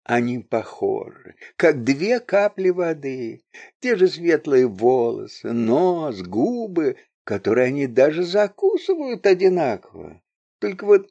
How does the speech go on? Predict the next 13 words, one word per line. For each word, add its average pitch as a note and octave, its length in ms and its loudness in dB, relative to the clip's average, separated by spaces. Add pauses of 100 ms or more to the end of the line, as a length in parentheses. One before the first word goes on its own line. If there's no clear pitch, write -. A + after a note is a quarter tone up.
(120)
глаза E3+ 560 2
у E3 140 2
девочки G2 640 -2
светлые, G2+ 920 -8
яркие D3+ 880 0 (240)
и A#2 220 -2
пронзительные. C3 1300 -8 (560)
Где-то G2+ 960 -4
я A3+ 400 0
уже G#3+ 400 -4
видела F#3 500 0
такой A2+ 440 2
взгляд. G2+ 600 0